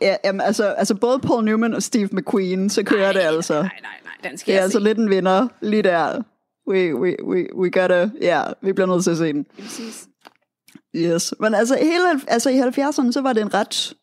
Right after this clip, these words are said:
Speaker 1: udbredt ting med, at det var katastrofefilm, der var ligesom the thing.
Speaker 2: Mhm.
Speaker 1: Øh, og så i nitten firs, så kom komedien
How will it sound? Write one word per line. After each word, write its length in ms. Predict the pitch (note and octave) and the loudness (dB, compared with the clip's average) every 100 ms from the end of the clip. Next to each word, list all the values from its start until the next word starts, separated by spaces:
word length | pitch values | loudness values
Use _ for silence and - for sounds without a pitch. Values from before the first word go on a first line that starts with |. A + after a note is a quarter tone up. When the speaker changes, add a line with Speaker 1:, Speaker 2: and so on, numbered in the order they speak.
| _ _ _ _ _ | _ _ _ _ _
Speaker 1:
udbredt 520 | A3+ A3+ B3 G3 D#3+ D#3 | 0 0 2 2 2 -2
ting 380 | - B3 F3+ | -2 -2 0
med, 100 | F3 D#3+ | 0 0
at 140 | D3+ | 0
det 100 | E3+ | 0
var 80 | F3 | 0
katastrofefilm, 920 | F#3+ E3+ - A#3 A#3 B3 A#3 F#3+ E3+ | 0 -2 2 2 2 0 0 0 -2
der 120 | F#3 | 0
var 120 | E3 | 0
ligesom 380 | D#3+ E3+ F3 D#3 | 0 0 0 0
the 140 | E3+ D#3+ | 0 0
thing. 360 | F3+ E3 F3+ | 2 2 2
Speaker 2:
Mhm. 300 | A#3 F#3 A3 - - - - F#3+ | 0 -2 -4 -6 -14 -20 -20 -2
Speaker 1:
Øh, 180 | F3+ F#3 - | 0 2 0
og 80 | A3 | 0
så 120 | A#3+ | 2
i 220 | A3 G3 | 2 2
nitten 260 | G3+ A3 B3+ | 2 0 0
firs, 280 | C#4+ A#3 | 0 0
så 100 | A3+ | -2
kom 360 | G#3 B3 G3 A3+ | 0 0 0 -4
komedien 520 | - B3 A#3+ B3 D#4 | -2 0 2 0 -4